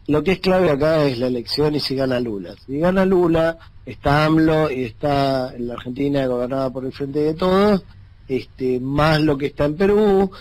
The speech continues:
más en Chile que, eh, veremos lo que resulte. Además, es un panorama que como mínimo es mucho más alentador que hace tres, cuatro años, ¿no?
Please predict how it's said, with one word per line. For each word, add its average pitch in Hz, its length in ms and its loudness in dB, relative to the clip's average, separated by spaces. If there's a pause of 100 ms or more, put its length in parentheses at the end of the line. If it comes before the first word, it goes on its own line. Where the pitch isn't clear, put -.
(240)
más 151 480 0
en 147 140 -2
Chile 190 280 2
que, 147 380 2 (140)
eh, 123 180 -6
veremos 131 460 -4
lo 127 140 -2
que 135 260 -2
resulte. 160 540 2
Además, 247 400 -2
es 202 140 -6
un 202 140 0
panorama 165 640 2 (340)
que 151 160 0
como 185 240 2
mínimo 226 400 2
es 170 60 2
mucho 165 240 -2
más 151 200 0
alentador 147 460 0
que 151 60 -4
hace 127 160 -6
tres, 127 160 -6
cuatro 127 280 -4
años, 107 280 -6
¿no? 165 220 -12